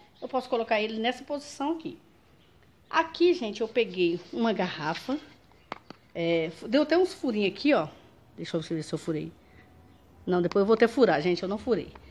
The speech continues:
Vou dar uns furinhos aqui pra não acontecer o caso de entrar água, né? E apodrecer o tronco. Fiz isso aqui e fui queimando no fogão lá pra poder ela aderir aqui no tronco.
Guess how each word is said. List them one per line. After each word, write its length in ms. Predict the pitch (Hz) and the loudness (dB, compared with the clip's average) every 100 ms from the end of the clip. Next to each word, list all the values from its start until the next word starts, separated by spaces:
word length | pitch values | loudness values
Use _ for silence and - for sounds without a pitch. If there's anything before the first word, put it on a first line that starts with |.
| - - | -20 -14
Vou 140 | - 196 | -4 4
dar 120 | 214 | 4
uns 120 | 208 | 4
furinhos 300 | - 190 180 | -2 0 2
aqui 100 | 262 | 0
pra 180 | 262 208 | 0 0
não 160 | 190 185 | 2 -2
acontecer 420 | 202 180 170 175 | -2 -2 -2 -4
o 40 | |
caso 300 | 165 175 170 | -2 -2 -2
de 100 | 160 | 0
entrar 300 | 175 - 165 | -2 -2 -4
água, 320 | 170 226 196 | 2 0 0
né? 200 | 196 233 240 - - - - | -2 -2 -4 -16 -20 -20 -12
E 760 | 196 196 196 185 175 160 147 143 - - _ - | -6 -4 -2 2 2 2 0 -4 -8 -20 _ -12
apodrecer 560 | 185 208 185 202 190 208 | -6 -4 -2 -2 -2 -4
o 60 | |
tronco. 300 | 208 165 - - _ - - - | -2 -6 -6 -16 _ -20 -20 -20
Fiz 220 | _ 339 311 | _ 8 8
isso 180 | 294 | 2
aqui 380 | 254 - 294 254 | -2 -2 -4 -4
e 440 | - 254 262 247 - - _ | -4 -2 0 -2 -6 -18 _
fui 100 | 294 | -4
queimando 400 | 302 294 214 208 | 2 2 2 0
no 140 | 208 202 | -2 -4
fogão 400 | - 170 170 180 | -6 -2 0 2
lá 120 | 214 | 0
pra 120 | 240 | -4
poder 300 | 240 220 208 | -6 -2 0
ela 180 | 202 196 | 0 0
aderir 360 | 185 185 170 | 0 0 0
aqui 140 | 170 175 | -2 0
no 100 | 170 | 0
tronco. 400 | 170 240 220 | 0 -4 -4